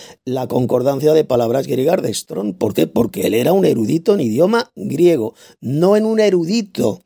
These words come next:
en la doctrina cristiana, ni un teólogo. Él ni era teólogo ni era erudito en la lengua, en, en la doctrina cristiana. Simplemente era erudito en idioma griego y en hebreo también, nada más. Así que el argumento que ha dado usted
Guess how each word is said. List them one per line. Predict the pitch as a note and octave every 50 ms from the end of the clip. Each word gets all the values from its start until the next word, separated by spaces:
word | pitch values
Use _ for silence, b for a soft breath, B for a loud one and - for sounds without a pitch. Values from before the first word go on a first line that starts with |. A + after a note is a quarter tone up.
| _ _ _ _ _ -
en | D3+ C#3 C#3
la | C3 B2+
doctrina | B2+ B2 A#2+ - D3 C#3 C3+ C3
cristiana, | G#2+ - - G#2 - - - - F#2 F2+ F2+ - - - _ _ _
ni | - B2+ C3 C#3+
un | D3 D3+ C#3+
teólogo. | - - A#2+ A#2 G#2+ G2+ F#2 F2 F2 - B B B B B -
Él | F#3 F#3+ G3+ F3+
ni | C#3 B2
era | B2+ C#3+ D#3+ E3 D3+
teólogo | - F3 F3+ F3+ F#3 F#3+ G3+ G3
ni | F3+ E3+
era | F3+ F#3+ G3 F#3+ -
erudito | - - A#2 - A#2+ B2 E3 A3 A#3+ - - -
en | B2 A#2
la | A#2 A2
lengua, | A#2+ A#2+ A#2 A2+ A#2 - B B B B B B B -
en, | G#2 A2+ B2 A#2 A2+ A2+ A#2+ -
en | B2+ A#2
la | A#2+ A2+
doctrina | A2 G#2+ - - B2 A#2 A2+ A2
cristiana. | G2+ G2+ F#2 - - F#2 F#2+ F#2+
Simplemente | F#2 G#2 G2 F2 G2+ G2+ G2+ G#2 G#2+ -
era | - - - - -
erudito | - - - F#2+ G2+ D3+ G#3+ G#3+ - - C4+ B3+ - B B B B B B -
en | A3+ B3 C4 C4 C4 - _
idioma | - G3 E3 D#3+ E3 F#3+ A#3+ C4 D#4 E4 D4+ D4 - - -
griego | F3 E3 E3+ F3+ F#3 G#3 G#3+ G#3 G3+ E3 C#3 C#3 C3
y | C3
en | C#3+
hebreo | C#3+ D3 E3 F3 F#3 F3
también, | D#3+ E3+ C#3 A#2+ A2 G2+ F#2 F2+ - _ _ -
nada | - D#3+ E3 F3+ F3+ F#3 E3 D3+
más. | C3 G#2+ G2+ - - - - - _ _ _ _ _ _ _ _ _ _ _ - _
Así | - G#2+ G#2 C3 C#3
que | D3+
el | D3 C3
argumento | A#2+ A2+ A2+ A#2+ A#2+ - C3 A#2+
que | B2+
ha | C3
dado | C3 C3 C3
usted | C3+ - - G3+ G3+ -